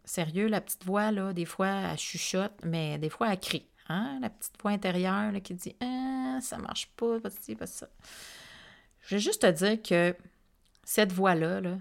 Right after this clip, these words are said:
elle est très importante et elle est là pour une raison. Euh, surtout, premièrement, pour un, c'est un instinct de protection, évidemment. Tu sais, quand on pense, euh, à la maman ours qui est, ouf, qui est assez agressive,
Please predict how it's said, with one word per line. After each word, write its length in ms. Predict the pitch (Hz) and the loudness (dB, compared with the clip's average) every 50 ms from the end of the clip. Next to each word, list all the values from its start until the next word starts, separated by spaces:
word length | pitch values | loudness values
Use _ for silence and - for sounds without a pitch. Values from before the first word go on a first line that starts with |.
| 185 - _ _ _ _ _ _ _ _ _ _ - | -8 -12 _ _ _ _ _ _ _ _ _ _ 0
elle 120 | - 175 | 2 4
est 80 | 175 160 | 4 4
très 280 | - - - 196 185 190 | 4 4 2 4 4 4
importante 600 | 185 175 - 160 147 - - 170 175 190 185 - | 4 4 2 0 0 0 0 0 0 0 0 0
et 60 | 180 | 0
elle 100 | 160 156 | 0 0
est 60 | 156 | 0
là 120 | 151 160 | 0 -2
pour 220 | 160 - - 151 156 | -4 -4 -4 -4 -2
une 100 | 156 147 | -4 -4
raison. 480 | - 139 143 156 135 135 135 139 185 - _ _ _ _ _ _ _ _ _ _ _ _ _ _ _ - - - - _ _ - 160 | -4 -6 -6 -6 -6 -8 -8 -8 -10 -12 _ _ _ _ _ _ _ _ _ _ _ _ _ _ _ -16 -16 -16 -18 _ _ -4 -2
Euh, 140 | 160 147 | -2 0
surtout, 640 | 143 - - 165 - - - - 196 190 190 190 196 - - - - - - | 0 0 0 -2 -4 -6 -4 -2 -2 0 -2 -2 -6 -10 -16 -20 -20 -20 -18
premièrement, 460 | - - 170 165 170 165 160 160 165 | -10 -4 -2 0 0 2 2 2 2
pour 300 | 165 165 - 165 151 160 | 0 0 -4 -4 -2 -2
un, 260 | 160 151 143 143 139 143 - - | -2 -2 -2 -4 -6 -8 -10 -10
c'est 140 | - - | -6 -2
un 140 | 175 165 156 | -2 0 0
instinct 280 | 156 151 - - 180 170 | 0 -2 0 0 0 2
de 100 | 165 160 | 2 0
protection, 760 | - - 175 165 - 156 - - - - 156 135 170 202 220 - - - | 0 2 2 2 2 0 -2 -2 -4 -2 -2 -2 -2 -4 -6 -8 -8 -10
évidemment. 600 | 156 - - - 151 143 139 139 156 196 202 175 170 | -10 -6 -4 -4 -2 -2 -2 -2 -2 0 0 -2 -2
Tu 60 | - | -4
sais, 40 | 180 | -6
quand 240 | 160 151 - - | -8 -6 -4 -6
on 40 | 147 - | -4 -2
pense, 300 | 156 160 165 - - - | -2 -2 -2 -2 -4 -4
euh, 240 | 147 135 135 135 139 - - - - - - - - | -4 -4 -6 -6 -8 -10 -16 -20 -20 -20 -10 -4 0
à 80 | 165 | 2
la 80 | 151 147 | 2 2
maman 320 | 151 147 151 151 147 147 | 2 0 0 -2 -2 0
ours 340 | 147 156 165 180 - - - | 0 0 0 -2 -2 -6 -10
qui 300 | - - - - 139 131 | -10 -10 -8 -6 -6 -4
est, 200 | 123 120 127 135 - - | -4 -4 -6 -8 -6 0
ouf, 460 | 285 359 359 233 - - - - - - - - - - - _ - | 2 2 2 2 -2 -6 -10 -12 -14 -16 -20 -20 -20 -20 -20 _ -6
qui 80 | - | -4
est 100 | 165 - | -2 0
assez 180 | 160 156 - 175 | 0 0 0 0
agressive, 640 | 160 156 160 151 147 - - - 160 185 262 269 | 0 0 0 -2 -2 -2 -2 -2 -2 -2 -4 -8